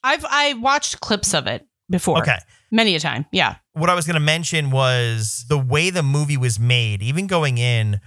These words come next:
Speaker 2: as the movie's starting, it starts slow. And as my wife is watching it, she's like, "This, this seems stupid." 'Cause it's, it's played a little straight in the beginning,
Speaker 1: Mm-hmm.
Speaker 2: and then it eventually devolves. Like,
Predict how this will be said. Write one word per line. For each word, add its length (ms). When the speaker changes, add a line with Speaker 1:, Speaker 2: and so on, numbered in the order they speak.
Speaker 2:
as 160
the 60
movie's 240
starting, 380
it 100
starts 320
slow. 520
And 140
as 100
my 80
wife 300
is 100
watching 340
it, 80
she's 140
like, 180
"This, 300
this 160
seems 280
stupid." 540
'Cause 160
it's, 240
it's 120
played 400
a 60
little 320
straight 420
in 60
the 80
beginning, 540
Speaker 1:
Mm-hmm. 160
Speaker 2:
and 160
then 80
it 140
eventually 420
devolves. 1000
Like, 140